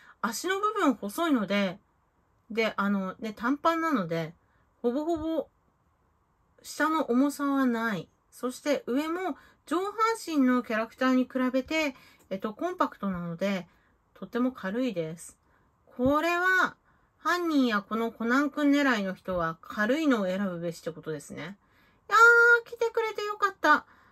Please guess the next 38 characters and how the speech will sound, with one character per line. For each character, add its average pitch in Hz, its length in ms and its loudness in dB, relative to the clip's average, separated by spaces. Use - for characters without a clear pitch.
髪 403 240 -4
型 427 120 -2
と 330 100 -6
か 269 100 4
も 240 160 4
い 262 100 4
い 269 60 -2
感 285 240 4
じ 254 120 -4
で、 285 120 2
こ 349 200 -6
の、 415 220 -2
ね、 381 60 -6
あ 269 140 4
の 254 380 4
ー、 - 20 -2
チ 262 80 -6
ョ 269 40 -6
コ 330 140 -2
エ 330 60 0
ッ 285 40 -6
グ 240 140 -2
の 196 140 -4
コ 240 120 -4
ナ 220 140 0
ン 185 60 -4
君 165 260 -8
は 165 180 -8
す - 140 -16
ご 269 100 -4
く 220 120 -8
出 175 120 -8
来 196 140 -12
が 196 80 -2
い 190 120 -4
い 170 40 -8
で 151 220 -6
す。 - 220 -18